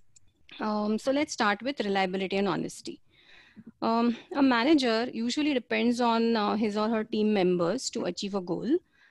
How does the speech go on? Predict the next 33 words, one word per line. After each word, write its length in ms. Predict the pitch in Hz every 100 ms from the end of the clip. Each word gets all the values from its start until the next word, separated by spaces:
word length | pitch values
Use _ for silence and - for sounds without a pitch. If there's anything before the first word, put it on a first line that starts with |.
| _ _
Uh, 200 | 190 196
the 140 | 202 233
team 240 | 285 311
member 380 | 311 285 285 285
is, 320 | 277 262 240
uh, 320 | 233 220 214 208
relying 360 | 220 214 233
on 100 | 240
the 80 | 240
manager 580 | 220 185 202 208 214 214
for 100 | 214
achieving, 800 | 208 180 - 208 208 208 208 208
uh, 160 | 202 185
the 120 | 196
same 420 | 202 220 214 240
goal, 380 | 220 226 233 240
uh, 400 | 240 - 180 190
achieving 460 | 214 - 208 202 196
personal 440 | - 226 - 233 226
growth, 580 | 202 214 214 214 - -
professional 600 | 180 - 185 - 220 214
growth, 320 | 202 202 202
and 180 | 180 180
so 160 | - 180
on. 160 | 139 - - - - - - -
Uh, 220 | 208 214 - -
to 100 | 285
make, 360 | 269 277 302 - -
uh, 280 | 233 214 226
you 40 |
know, 160 | 277 320 - 240
uh, 300 | 226 202 196 320 330 - _ _ _
both 460 | 240 277 277 277 -